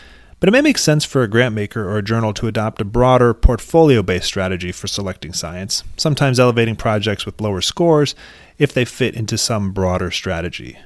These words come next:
For example, maybe a grant maker would want to support, in parallel, a variety of distinct approaches to a problem to maximize the chances that at least one of them will succeed.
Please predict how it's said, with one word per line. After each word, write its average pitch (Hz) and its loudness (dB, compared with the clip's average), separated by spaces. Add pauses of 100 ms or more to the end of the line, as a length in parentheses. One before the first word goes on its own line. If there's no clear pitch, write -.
(100)
For 151 0
example, 143 4
maybe 135 2
a 123 2
grant 117 0
maker 113 -2
would 104 -2
want 104 -2
to 95 -2
support, - -2 (300)
in 131 2
parallel, 95 2 (220)
a 120 -2
variety 117 4
of 95 -4
distinct - -2
approaches - -6
to 104 -8
a 87 -10
problem 82 -8 (360)
to 131 -2
maximize 120 0
the 101 -4
chances 101 -6
that 98 -4
at 107 -4
least 156 4
one 117 2
of 98 -2
them 92 -4
will 92 -6
succeed. - -10